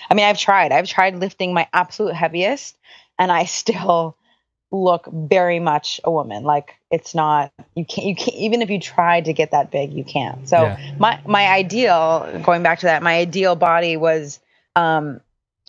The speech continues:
Speaker 1: like, just someone that looked fit. Like, all those girls that are on kind of fitness magazines that looked what, what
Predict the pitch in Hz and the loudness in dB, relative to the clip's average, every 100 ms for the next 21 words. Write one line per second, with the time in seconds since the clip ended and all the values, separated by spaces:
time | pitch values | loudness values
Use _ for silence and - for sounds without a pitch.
0 | - 202 185 185 - 254 294 285 302 233 | 0 2 2 0 -8 -2 0 0 0 0
1 | 226 - 240 233 165 175 190 202 220 190 | -2 -2 -2 2 0 2 2 2 0 -2
2 | 208 208 202 190 143 101 185 180 175 175 | 0 0 2 2 0 0 0 2 0 0
3 | 180 170 160 - 180 180 175 185 160 170 | 0 0 0 -2 -2 -2 0 0 2 0
4 | 170 175 180 175 170 170 160 - - - | 0 0 2 0 2 0 0 -6 -12 -14
5 | _ _ _ _ _ - 190 180 - _ | _ _ _ _ _ -2 2 2 -2 _
6 | _ _ _ _ - 180 160 | _ _ _ _ 0 0 0